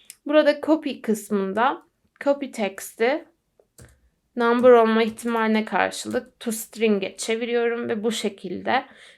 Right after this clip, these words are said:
kopyalıyorum. Daha sonrasında da kopyaladıktan sonra set copy'yi de true'ya çeviriyorum. Else dersem, eğer string değilse arkadaşlar,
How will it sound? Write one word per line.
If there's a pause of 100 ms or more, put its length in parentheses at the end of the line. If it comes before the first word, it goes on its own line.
(120)
kopyalıyorum.
Daha
sonrasında
da
kopyaladıktan
sonra
set
copy'yi
de (440)
true'ya (140)
çeviriyorum. (1040)
Else
dersem,
eğer
string
değilse
arkadaşlar,